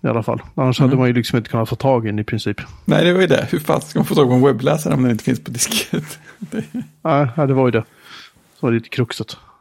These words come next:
Speaker 2: Japp.
Speaker 1: Eh, men den kommer jag ihåg att den gick att få tag i på,
Speaker 2: Mm.
Speaker 1: på disketter. Och det var så vi, det var så vi, eh, distribuerade den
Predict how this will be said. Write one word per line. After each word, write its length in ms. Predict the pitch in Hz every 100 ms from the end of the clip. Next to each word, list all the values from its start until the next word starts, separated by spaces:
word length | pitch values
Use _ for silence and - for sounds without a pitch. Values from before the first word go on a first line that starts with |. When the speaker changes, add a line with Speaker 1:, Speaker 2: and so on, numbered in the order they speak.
| -
Speaker 2:
Japp. 300 | 190 135 151
Speaker 1:
Eh, 520 | 127 113 110 110 110 107 _ _ _ -
men 120 | 135
den 120 | 147
kommer 180 | - 135
jag 60 | 120
ihåg 100 | 117
att 100 | 113
den 160 | 131
gick 140 | 117 113
att 60 |
få 60 | -
tag 240 | 110 95
i 60 | 101 _ _ _ - - _ -
på, 140 | 117
Speaker 2:
Mm. 200 | 131 147
Speaker 1:
på 120 | 113
disketter. 440 | 104 - 104 - 117
Och 60 |
det 80 | 127
var 80 | 123
så 220 | - 107
vi, 200 | 104 104 _ _ _ _ - - 214 - - - - - _ -
det 80 |
var 120 | 120 120
så 280 | 123 113
vi, 320 | 107 110 104 101
eh, 400 | 101 101 101 104
distribuerade 760 | 110 - - 110 120 123 101
den 160 | 95